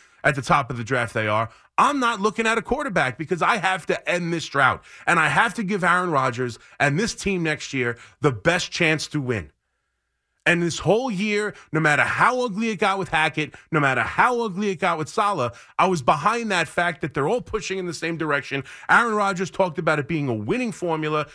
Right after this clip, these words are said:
Who could win with this quarterback play?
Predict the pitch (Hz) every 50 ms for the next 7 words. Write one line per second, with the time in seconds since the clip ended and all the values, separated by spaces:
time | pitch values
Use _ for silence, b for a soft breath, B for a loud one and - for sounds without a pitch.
0 | B B B - - 269 240 - - 269 180 151 151 202 208 208 196 185 170 -
1 | 202 190 - - - 180 180 170 165 143 170 165 160 156 - - - 165 160 151
2 | 151 147